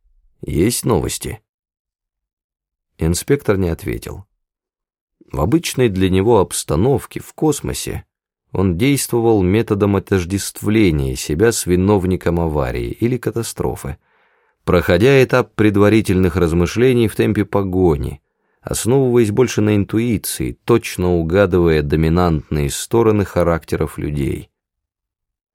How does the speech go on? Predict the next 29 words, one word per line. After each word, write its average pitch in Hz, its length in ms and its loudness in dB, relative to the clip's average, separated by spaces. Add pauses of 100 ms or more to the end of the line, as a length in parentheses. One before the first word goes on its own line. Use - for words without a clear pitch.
(140)
Но 67 140 -2
в - 80 -8
тех 147 260 0
случаях 135 500 -2
были 123 260 0
живы 117 300 0
свидетели 90 800 -4
катастрофы, - 840 -10 (160)
а 69 100 -6
то 123 100 0
и 143 100 0
сам 110 320 0
виновник. 98 720 -4 (920)
Случай 143 500 -2
с - 100 -6
лабораторией 98 760 2
времени 127 460 2
отличался 110 800 0
от 67 120 -4
остальных 73 580 -4
тем, 147 380 -2 (800)
что - 280 -2
из 104 160 2
сотрудников 90 880 0
лаборатории 73 840 0
уцелел 110 640 2
только 120 400 0
Игорь 113 460 -2
Марич. 95 600 -4